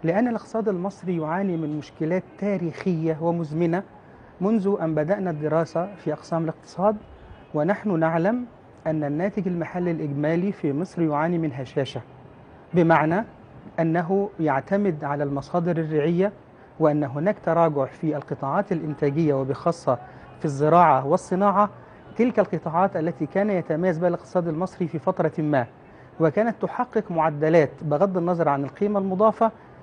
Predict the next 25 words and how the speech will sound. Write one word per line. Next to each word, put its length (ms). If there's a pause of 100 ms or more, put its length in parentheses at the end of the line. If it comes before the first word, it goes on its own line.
(340)
كانت 320
تعد، 420
تحقق 480 (100)
معدلات 600
من 100
الاكتفاء 640
الذاتي 600 (480)
مرضية، 520 (920)
وكانت، 500 (220)
آه، 140
تشبع 380
حاجات 520
المستهلك 680
المصري. 460 (720)
أيضا، 480 (280)
آه، 440
آه، 20
نحن 340
نعلم 460
أن 180
عندنا 420
عجز 300
في 140
ميزان 300
المدفوعات. 760